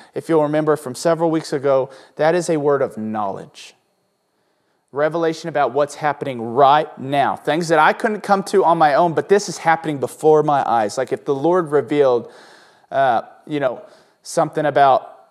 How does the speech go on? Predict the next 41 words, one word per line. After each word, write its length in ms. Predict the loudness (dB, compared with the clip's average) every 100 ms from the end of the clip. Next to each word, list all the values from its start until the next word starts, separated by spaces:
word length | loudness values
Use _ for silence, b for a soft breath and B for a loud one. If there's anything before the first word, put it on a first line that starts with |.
| _ _ _
my 220 | -4 -2 -2
sister, 600 | -6 -6 -6 -8 -8 -14 _ _ _ _ _ _ -8
that 280 | -6 -6
she's 320 | -10 -14 -14 -6
dealing 300 | -4 -4 -4
with 180 | -4
right 180 | 0 0
now, 140 | 0 -4
and 100 | -6
I 40 |
call 220 | -4 0
her 80 | 0
up, 120 | -2
"Hey, 320 | -2 -2 -2 -8
what's 180 | -16 -12
go-, 140 | -10 -8
uh, 140 | -6 -6 -8 -20 -20 -6
you're 120 | -4
dealing 300 | -2 -2 -2
with 140 | -4 0
this, 220 | -2 0
the 120 | -2
Lord 220 | 0 0
has 140 | 0 -2
said 180 | -4
this." 240 | 0 -2 0
That's 300 | 0 0 2
not 160 | 2
a 60 | 4
word 200 | 4 4
of 140 | 4
prophecy, 460 | 2 2 2 -6 -4
that's 200 | -4 -2
a 40 |
word 240 | -2 0 -2
of 100 | -4
knowledge, 800 | -4 0 2 2 0 -4 -14 _ b b b b
because 300 | -10 -6 -6
he's 140 | -6
providing 520 | -8 -4 4 4 4 -4
insight 540 | -4 -6 0 2 2